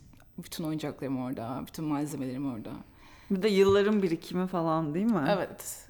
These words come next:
Speaker 1: Em, ama şey bir ilişki, yani sabah akşama kadar deli gibi çalış ve artık böyle kokuyorum yani dışarı çıkarken ve böyle sırtım ağrıyor ve leş gibiyim.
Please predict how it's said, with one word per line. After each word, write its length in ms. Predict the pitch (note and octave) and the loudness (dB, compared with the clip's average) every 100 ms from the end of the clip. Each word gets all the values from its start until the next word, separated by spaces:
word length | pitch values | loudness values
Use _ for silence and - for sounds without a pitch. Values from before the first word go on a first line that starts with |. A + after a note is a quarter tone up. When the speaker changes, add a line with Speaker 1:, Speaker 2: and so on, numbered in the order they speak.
| - | -10
Speaker 1:
Em, 380 | F#3+ F3 E3+ F3 - - - - - B3 - - - - | -6 -4 -4 -6 -6 -6 -6 -8 -10 -14 -20 -20 -20 -6
ama 200 | A#3+ C#4 | -2 -2
şey 260 | E4 C#4+ A3+ | 0 0 2
bir 60 | |
ilişki, 520 | E3 - - C3 C3 - | 0 -4 -6 -6 -6 -4
yani 240 | F3 E3+ | -2 -2
sabah 460 | F3+ A#3+ G#3 G#3 G#3+ | -2 0 2 2 2
akşama 400 | A3 - G#3 G3+ | -2 -2 -2 0
kadar 340 | A3 F#3 D#3+ D#3+ - F#3+ F3+ | 0 2 2 0 -4 -6 0
deli 240 | D#3+ F#3 | 0 0
gibi 220 | F3 D#3+ E3 | -2 -4 -4
çalış 420 | F3 D#3 D#3 E3 | -4 -4 -6 0
ve 60 | |
artık 320 | C#3 C#3+ - C#3+ | 0 0 -2 -4
böyle 320 | B2+ F2+ - - - - | -2 -4 -8 -18 -20 -14
kokuyorum 680 | - E3+ - E3+ E3 C#3+ B2 | -2 -2 0 0 2 2 -2
yani 380 | E2 - F#2 D#3+ | -4 -8 -8 -8
dışarı 320 | - C3+ F#2 | -8 -8 -10
çıkarken 580 | - B2+ C#3+ E3 C#3 B2 | -10 -8 -6 -4 -4 -4
ve 40 | A#2 | -8
böyle 180 | G#2 | -8
sırtım 520 | - - - C#3+ F3 C#3 | -8 -6 -2 -4 -2 -4
ağrıyor 360 | C#3+ D#3 C3 | -4 -4 -6
ve 140 | A#2 C#3+ | -4 -4
leş 200 | D3+ - | -6 -6
gibiyim. 420 | C3 C#3 A3 | -6 -4 -2